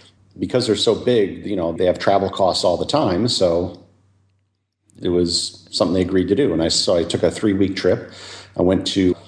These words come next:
Tokyo, Taipei, Singapore, Paris, Frankfurt, Brussels, and London.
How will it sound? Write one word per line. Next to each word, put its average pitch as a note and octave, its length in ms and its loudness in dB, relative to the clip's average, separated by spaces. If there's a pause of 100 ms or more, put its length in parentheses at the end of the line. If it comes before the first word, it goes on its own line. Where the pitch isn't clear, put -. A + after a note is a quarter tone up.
(220)
Tokyo, B2+ 420 0
Taipei, A2 800 0 (200)
Singapore, G#2+ 1000 0 (360)
Paris, A#2+ 480 0
Frankfurt, G#2+ 800 0 (500)
Brussels, G2+ 880 0
and F#2+ 100 0
London. E2+ 500 0